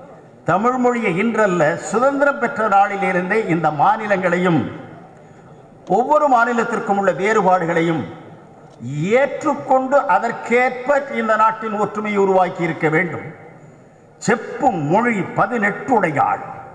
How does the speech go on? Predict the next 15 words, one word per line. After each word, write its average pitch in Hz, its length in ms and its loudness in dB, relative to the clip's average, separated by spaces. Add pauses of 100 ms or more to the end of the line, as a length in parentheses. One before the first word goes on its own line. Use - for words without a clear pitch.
(340)
எனினும் 175 480 2
சிந்தனை 196 760 2
ஒன்றுடையாள்." 156 880 0 (880)
மொழி 254 400 2
என்பதே 233 520 2
நான் 233 340 2
என்ன 226 240 2
நினைக்கிறேன் 226 580 -2
என்பதை 220 240 0
அடுத்தவனுக்கு 247 600 -2
சொல்வதற்கு, 262 680 0 (1500)
புரியாமல் 294 540 2
இருக்கிற 254 340 0
இருவரை 233 600 2
இணைப்பதற்கு. 254 680 -2